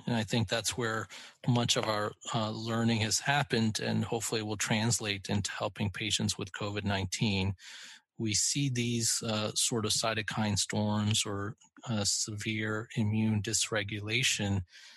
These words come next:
in other forms of infection or sepsis,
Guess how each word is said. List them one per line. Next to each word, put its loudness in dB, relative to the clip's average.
in 0
other -2
forms 2
of -2
infection 0
or -2
sepsis, 0